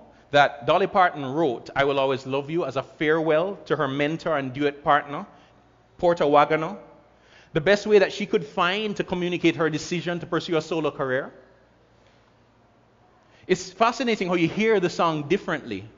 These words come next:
when you know that. When Peter quotes from Psalm sixteen, verses eight to eleven, he fills out the story necessary to understand the song.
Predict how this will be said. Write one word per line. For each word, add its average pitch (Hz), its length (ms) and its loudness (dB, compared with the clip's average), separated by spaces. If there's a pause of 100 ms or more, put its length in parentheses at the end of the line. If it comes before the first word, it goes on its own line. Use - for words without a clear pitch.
when 139 140 -6
you 160 80 -2
know 190 180 -4
that. 92 220 -10 (1600)
When 226 140 2
Peter 269 260 0
quotes 262 480 0
from 165 260 2
Psalm 165 360 4
sixteen, 160 600 -6
verses 151 400 -2
eight 185 280 -2
to 151 100 -4
eleven, 143 500 -2 (240)
he 165 140 -8
fills 220 340 0
out 180 160 0
the 160 80 -2
story 202 720 0
necessary 156 680 -2
to - 200 -8
understand 151 720 -2
the 131 80 -6
song. 165 480 -8